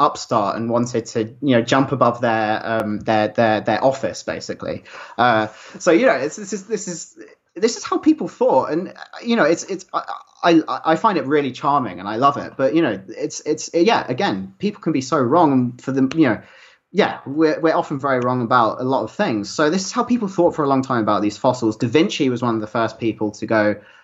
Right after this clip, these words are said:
"Hang on, maybe these are impressions of, uh, of, of animals from, you know, the deep past." Um, and yeah, so, you know, people used to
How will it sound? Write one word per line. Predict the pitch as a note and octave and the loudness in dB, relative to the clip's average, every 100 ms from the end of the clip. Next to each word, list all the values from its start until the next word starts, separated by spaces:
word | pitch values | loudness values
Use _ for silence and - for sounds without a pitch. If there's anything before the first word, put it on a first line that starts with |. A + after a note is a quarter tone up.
| _ - _ - | _ -20 _ -8
"Hang | - G#3 | 0 2
on, | B2+ | 4
maybe | C3 G3 | 4 4
these | A3 G#3 | 0 0
are | G3 G3 | 2 2
impressions | D#3+ C#3+ B2+ C3 A#2+ A#2 | 2 0 0 -2 -2 -2
of, | A2+ - | -6 -4
uh, | A#2+ A#2 A2+ A2 G#2+ G#2+ | -2 0 0 -2 -2 -2
of, | A#2+ B2 B2 | 0 0 0
of | C3 A#2+ | -4 0
animals | C3+ D#3 D#3+ A2+ A2+ | 2 4 2 0 -2
from, | - A#2+ A2+ A2+ | -4 -4 -4 -2
you | B2 | 0
know, | A2 | 0
the | A2 | 0
deep | C3 A#2+ - | 0 0 0
past." | C#3+ F2+ - - _ - - - _ | 0 0 -4 -14 _ -20 -20 -20 _
Um, | - A#2 A#2 A#2 A2+ A2+ - _ _ _ _ _ - - - | 2 4 4 4 0 -4 -10 _ _ _ _ _ -20 -8 0
and | C#3 C3 C3 | 2 2 2
yeah, | G#3 B2 | 2 2
so, | F#2 - C3 A#2+ A#2 A2 - _ _ - | -2 -2 0 2 0 -6 -10 _ _ -6
you | C3+ | -2
know, | A#2 G2+ G2 - D3+ | -2 -2 -6 -12 -20
people | - G#3 G#3+ | -6 -2 2
used | D#3 D3+ - | 4 4 2
to | D#3+ C#3+ C3 B2 | 2 4 2 0